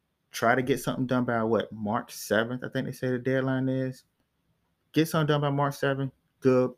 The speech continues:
If not, man, they franchise you, man. Still be the leader that you are.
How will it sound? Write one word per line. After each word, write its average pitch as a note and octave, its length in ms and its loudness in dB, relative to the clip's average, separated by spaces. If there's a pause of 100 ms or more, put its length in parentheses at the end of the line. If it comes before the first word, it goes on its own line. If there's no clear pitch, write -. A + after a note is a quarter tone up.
If B2+ 180 0
not, B2+ 260 2
man, A#2 280 0
they G#2 80 -2
franchise A#2+ 720 2
you, A#2 40 0
man. A#2 320 0 (300)
Still D3+ 320 4
be C#3 140 4
the C3 100 4
leader B2+ 280 2
that B2 240 -2
you A#2 100 0
are. A2+ 280 -2